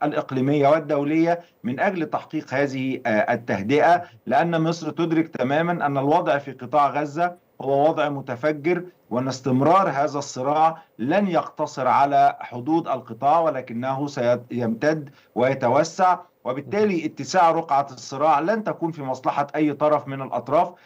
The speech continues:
سواء الأطراف المباشرة في الصراع أو الأطراف الإقليمية أو حتى الأطراف الدولية ذات المصلحة في منطقة الشرق الأوسط. وبالتالي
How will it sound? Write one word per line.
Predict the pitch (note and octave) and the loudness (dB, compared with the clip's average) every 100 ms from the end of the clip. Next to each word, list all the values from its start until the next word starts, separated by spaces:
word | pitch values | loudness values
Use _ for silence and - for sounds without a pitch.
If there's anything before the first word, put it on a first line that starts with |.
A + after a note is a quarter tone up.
| _ | _
سواء | - C3 E3 F3+ | -4 2 2 2
الأطراف | D3+ D3 D#3 D#3+ | 0 -2 -2 -2
المباشرة | D3+ C#3+ C3 B2+ D#3 D3+ | -4 -4 -2 -2 -2 0
في | C#3+ D3 - | 0 -2 -4
الصراع | C3+ - B2 D3+ E3+ E3 _ - | -4 -4 2 4 2 -2 _ -2
أو | E3+ G3+ | 0 0
الأطراف | F3 D#3 E3 F3 F3 | 0 -2 -2 -2 -4
الإقليمية | C#3 - C3+ D3 F3 G3 | -12 -8 -6 -2 0 2
أو | - D3 C#3+ | 2 2 0
حتى | F3+ G3+ - | 0 0 0
الأطراف | D#3+ C#3+ C#3+ D#3 D3+ | -2 -2 -2 -2 -2
الدولية | C#3+ C#3 C#3 D3+ D3 | -4 -4 -2 -2 0
ذات | A#2+ C#3+ C#3+ | 0 -2 -2
المصلحة | B2+ B2 - C3 - C3+ C3+ - _ - | -4 -4 0 -2 2 0 -2 -20 _ -6
في | C3+ C#3 | -2 -2
منطقة | C3 A#2 C3 - B2+ - A2+ | -2 -2 -2 0 -2 -2 -8
الشرق | - A2 G#2 | -4 -6 -2
الأوسط. | G#2+ D3+ - G2+ | 2 2 0 -6
وبالتالي | G2+ G#2 C#3 C#3 C#3+ | -6 -6 -2 2 2